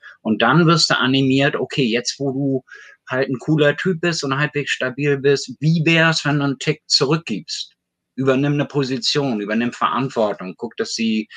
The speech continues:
nächste Generation quasi dieselbe Möglichkeit hat, äh, wie du sie gehabt hast, na, in diesem geschützten Rahmen zu wachsen,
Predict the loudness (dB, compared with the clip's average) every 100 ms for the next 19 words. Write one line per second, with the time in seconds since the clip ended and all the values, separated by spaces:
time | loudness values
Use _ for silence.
0 | -18 -4 2 2 4 2 4 4 4 0
1 | -2 -2 0 0 -2 -4 -4 -6 -6 0
2 | 2 2 2 2 2 0 -6 -4 -4 -4
3 | -4 -8 -10 _ -20 _ 0 0 0 -2
4 | 0 2 0 0 -4 -6 -10 -10 -6 -4
5 | -6 -10 _ _ -2 -2 0 0 0 0
6 | 0 2 2 0 0 -2 0 -2 0 0
7 | 2 0 -4 -6 -16 -20 -6 -4 -2 -4
8 | -2 -4 -4